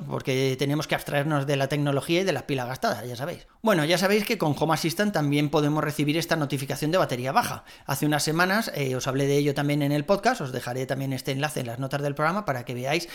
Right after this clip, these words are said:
pues eso, cómo recibir una notificación con la lista de dispositivos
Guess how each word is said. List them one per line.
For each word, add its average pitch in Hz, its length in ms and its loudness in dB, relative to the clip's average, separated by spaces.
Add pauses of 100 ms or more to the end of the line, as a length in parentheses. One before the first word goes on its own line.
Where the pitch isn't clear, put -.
(140)
pues 131 140 -4
eso, 110 240 -12
cómo 147 220 0
recibir 156 480 2
una 147 160 2
notificación 156 640 0
con 160 140 0
la 131 100 0
lista 143 240 -2
de 160 100 0
dispositivos 160 720 -2